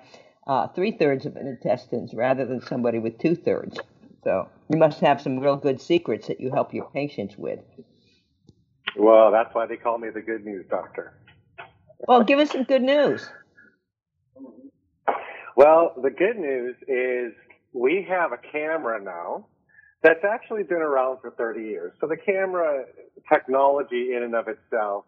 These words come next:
Speaker 2: isn't brand new, but we used to have one camera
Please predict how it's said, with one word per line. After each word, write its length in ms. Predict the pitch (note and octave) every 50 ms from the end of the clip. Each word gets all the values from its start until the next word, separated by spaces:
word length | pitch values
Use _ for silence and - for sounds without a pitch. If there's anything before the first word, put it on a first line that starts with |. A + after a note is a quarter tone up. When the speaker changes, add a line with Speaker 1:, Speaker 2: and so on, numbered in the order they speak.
| _ -
Speaker 2:
isn't 460 | B2+ C3+ C3+ - C#3+ C3+ B2 A#2 -
brand 440 | - A#2 A#2+ A#2 A2 G#2 G2+ G#2+ A2+
new, 360 | B2+ C3 A#2+ G#2 F#2+ E2+ - _ _ - - _ _ - - _
but 200 | - D3+ C3+ C3+
we 80 | C#3+ D3
used 320 | D#3 E3+ F#3+ G3 F#3+ -
to 100 | - E3
have 460 | D3+ D3+ D3 D3 C#3 C3 B2+ B2 B2 A#2 - _ _ _ _ _ _ _
one 520 | - G2 G2+ A2+ C#3+ F3 F#3 E3+ E3 E3 E3 _ - -
camera 560 | C3 B2 A2+ A2 A2 G#2+ G#2 G2+ G2 G#2+ -